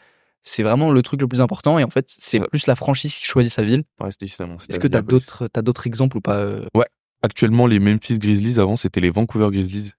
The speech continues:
Speaker 2: Ils étaient établis, du coup, dans le Canada, à Vancouver. Et, euh, comme le marché était pas, euh, pas vraiment développé et, euh, en plus, l'équipe performait pas, ils ont décidé de se délocaliser pour se créer une nouvelle image,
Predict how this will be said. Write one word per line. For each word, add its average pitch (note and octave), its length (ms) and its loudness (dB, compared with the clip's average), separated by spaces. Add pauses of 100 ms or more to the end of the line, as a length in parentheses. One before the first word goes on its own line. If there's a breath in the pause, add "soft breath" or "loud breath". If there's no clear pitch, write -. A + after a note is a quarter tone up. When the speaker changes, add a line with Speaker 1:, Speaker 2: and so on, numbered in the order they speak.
Speaker 2:
Ils F#2 100 -4
étaient F#2 200 -2
établis, F#2 400 0
du F2+ 100 -8
coup, - 120 -14
dans G2 80 0
le F2+ 40 0
Canada, F#2 340 0
à A#2+ 40 2
Vancouver. F#2+ 400 0 (640 soft breath)
Et, F#2 140 2
euh, F2 160 2
comme G#2+ 200 0
le G#2 60 4
marché G#2 380 2
était G2 180 -2
pas, G#2+ 240 2
euh, F#2 340 -2 (920)
pas A2 120 -4
vraiment G#2 520 0
développé G#2 640 2
et, F2+ 80 2
euh, F2 240 0
en - 140 -2
plus, - 260 -12
l'équipe - 260 -8 (120)
performait G2+ 460 0
pas, A#2+ 220 2 (560 soft breath)
ils - 80 -12
ont F#2 40 2
décidé F#2+ 320 2
de - 40 -10
se - 120 -2
délocaliser F#2+ 520 2
pour - 140 -8
se - 60 -12
créer - 180 0
une F2+ 60 0
nouvelle F#2 240 2
image, G2 340 2